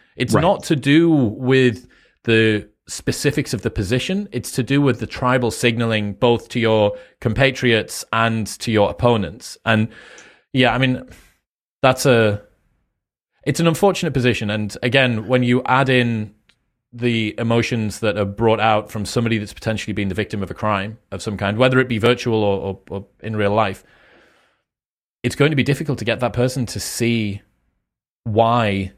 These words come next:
Speaker 1: they should be the ones that don't get the satisfaction of seeing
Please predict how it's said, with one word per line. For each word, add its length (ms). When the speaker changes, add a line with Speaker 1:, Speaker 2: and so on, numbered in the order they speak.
Speaker 1:
they 220
should 480
be 120
the 100
ones 360
that 160
don't 240
get 180
the 60
satisfaction 640
of 80
seeing 480